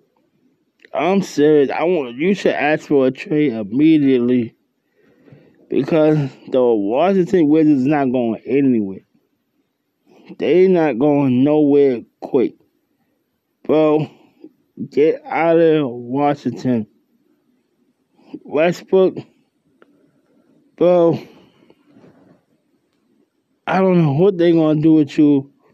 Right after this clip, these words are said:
But if I was you, I would ask for a trade too. Get the hell out of there too. 'Cause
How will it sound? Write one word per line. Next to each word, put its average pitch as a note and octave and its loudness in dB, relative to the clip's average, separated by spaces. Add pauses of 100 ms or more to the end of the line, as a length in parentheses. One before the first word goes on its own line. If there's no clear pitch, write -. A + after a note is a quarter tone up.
(880)
But - -4
if C3+ -8
I E3+ 0
was F3+ 2
you, F#3 2
I C#3 -2
would E3+ 0
ask D3+ -2
for D3+ 2
a C#3+ 0
trade D3 -2
too. C#3+ 0
Get C3 -4
the G#2 -4
hell C#3+ 0
out C#3 0
of C3 0
there C3 0
too. A2 -4 (1400)
'Cause C#3 0